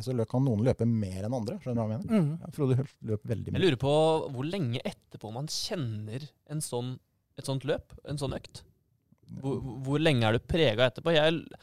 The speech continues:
Speaker 1: Tror
Speaker 3: har
Speaker 1: det var
Speaker 3: løpt en,
Speaker 1: ganske lenge.
Speaker 3: jeg har løpt en ti kilometer en gang sånn på tid, og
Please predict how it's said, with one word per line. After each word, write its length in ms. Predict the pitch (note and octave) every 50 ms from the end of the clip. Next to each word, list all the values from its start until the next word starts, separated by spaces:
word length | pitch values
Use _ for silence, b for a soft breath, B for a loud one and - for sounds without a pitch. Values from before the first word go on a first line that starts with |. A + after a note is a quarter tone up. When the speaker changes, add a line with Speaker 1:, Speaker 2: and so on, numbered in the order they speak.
| - -
Speaker 1:
Tror 140 | - A2
Speaker 3:
har 80 | - E3
Speaker 1:
det 0 |
var 0 |
Speaker 3:
løpt 180 | E3+ D3+ C#3 D#3+
en, 60 | D#3
Speaker 1:
ganske 240 | - - - - A2
lenge. 160 | G#2+ G2 G2
Speaker 3:
jeg 60 | - D#3
har 60 | E3+
løpt 120 | C#3+ - D3
en 80 | D3+ -
ti 320 | - - - B2 A2 G#2
kilometer 580 | G2 - - G2+ G2+ G2 G2+ G2+ - - B2 - - _ -
en 220 | A#2+ A2+ A#2 A#2+
gang 180 | A2+ A2 A2 A#2 A2+
sånn 140 | A#2 A2 -
på 140 | - G#2+ A2 -
tid, 380 | - - - C#3+ F#3+ C#4 F#3 A2 - _ _ _ _ _ _ _ _ _ -
og 260 | C3+ C3 C#3 C3+ -